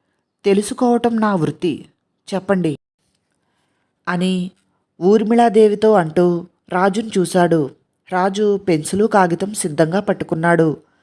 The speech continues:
ఊర్మిళాదేవి ఇన్స్‌పెక్టర్ వైపు అనుమానంగా చూసింది. అవును, ఆ రోజు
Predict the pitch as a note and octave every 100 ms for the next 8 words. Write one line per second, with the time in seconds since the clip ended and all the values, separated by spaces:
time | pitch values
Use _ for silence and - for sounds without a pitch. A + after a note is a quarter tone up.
0 | _ _ _ _ - F#3 G3 A3 A3+ G#3
1 | G#3 F#3+ F#3+ F#3 F#3 _ _ - F#3 F3+
2 | A#3 A3+ A3 G#3+ G#3 G#3+ F#3 D3+ E3+ F3
3 | F3 G3+ F#3+ D#3 - D#3 D#3 B2 - _
4 | _ _ _ _ _ _ _ _ - E3
5 | F3+ E3+ C3+ - - A3 G3 F3+ F3+ G3
6 | F3+